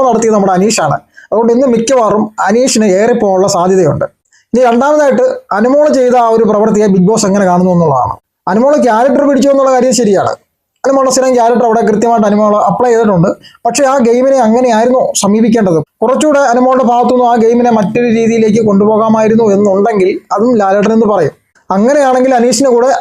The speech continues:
അനുമോളും ഇത്തവണ എയറിൽ കയറും. പിന്നെ ലാലേട്ടൻ ആ പ്രൊമോയിൽ പറയുന്നത് വെസൽ കഴുകുന്ന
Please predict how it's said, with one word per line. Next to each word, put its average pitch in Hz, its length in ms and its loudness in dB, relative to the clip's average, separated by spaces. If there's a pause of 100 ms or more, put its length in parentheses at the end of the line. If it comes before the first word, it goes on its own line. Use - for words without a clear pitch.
അനുമോളും 269 340 2
ഇത്തവണ 226 260 0 (160)
എയറിൽ 202 300 2
കയറും. - 200 -4 (280)
പിന്നെ 247 220 0
ലാലേട്ടൻ 262 340 0
ആ 220 100 0
പ്രൊമോയിൽ 226 340 0
പറയുന്നത് 180 300 0 (220)
വെസൽ 240 200 0 (100)
കഴുകുന്ന 226 260 0